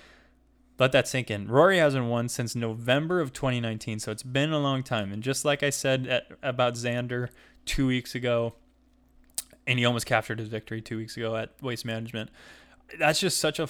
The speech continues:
long time for someone like Rory's capability to not win.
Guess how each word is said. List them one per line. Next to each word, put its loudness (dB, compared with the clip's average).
long 0
time -2
for -6
someone 0
like -2
Rory's -2
capability -2
to 2
not 2
win. -8